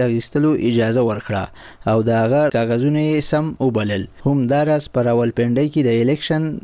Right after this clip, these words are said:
ټریبیونل یو عدالت د جنوري په څلورمه نیټه د عوامي مسلم لیگ د مشر او د پخوانی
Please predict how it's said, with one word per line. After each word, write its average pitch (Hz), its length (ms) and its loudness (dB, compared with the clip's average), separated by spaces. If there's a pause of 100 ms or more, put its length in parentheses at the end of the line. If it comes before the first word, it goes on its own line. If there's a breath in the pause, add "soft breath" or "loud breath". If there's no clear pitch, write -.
(180)
ټریبیونل 120 560 2 (300)
یو 120 120 2 (120)
عدالت 131 480 0
د 120 100 0
جنوري 123 380 2 (100)
په - 100 -4
څلورمه 127 480 2
نیټه 127 260 0 (540 loud breath)
د - 160 0
عوامي 120 460 2
مسلم 120 420 0
لیگ 147 220 0
د 120 120 0
مشر 165 300 0 (400 loud breath)
او - 20 2 (140)
د 117 180 0
پخوانی 131 440 0